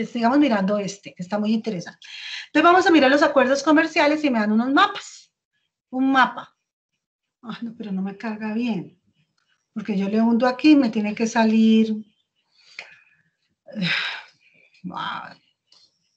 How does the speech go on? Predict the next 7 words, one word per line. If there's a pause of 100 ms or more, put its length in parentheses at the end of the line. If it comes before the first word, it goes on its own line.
(600)
Tu,
tu, (180)
tu. (4000)
Bueno,
vamos
a
cerrar